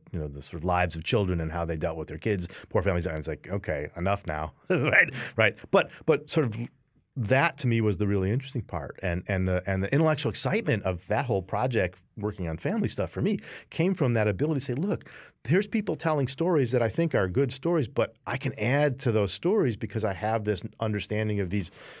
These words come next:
economic ideas or these broader things that, that can come to it that the historians doing this work didn't have," right? And so you're building off that story, but you're adding to it in, in really, for me, were intellectually exciting ways.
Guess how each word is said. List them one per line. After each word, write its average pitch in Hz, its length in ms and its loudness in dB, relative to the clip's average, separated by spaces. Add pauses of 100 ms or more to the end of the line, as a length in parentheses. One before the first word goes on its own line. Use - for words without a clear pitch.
economic 104 500 0
ideas 98 480 0
or 87 60 -4
these 87 160 -4
broader 92 320 -2
things 95 200 -2
that, 90 200 -2
that 87 160 -4
can 85 200 -4 (120)
come 208 300 -4
to 101 160 0
it 92 180 -4
that 87 220 -2
the 92 60 -6
historians 113 480 -2
doing 85 200 -4
this 78 140 -8
work 82 220 -6
didn't 78 200 -8
have," 113 460 -8
right? 92 240 -8 (300)
And 95 140 -4
so 113 80 0
you're 104 160 2
building 120 360 2
off 87 200 -2
that 82 180 -2
story, 85 260 -4
but 90 120 -8
you're 82 120 -8
adding 90 500 -2 (220)
to 92 200 -4
it 85 60 -2
in, 82 180 -4
in 85 180 -4
really, 87 340 -2 (160)
for 104 120 -2
me, 113 160 4
were 87 140 2
intellectually 82 460 -4
exciting 73 380 -8
ways. 87 260 -10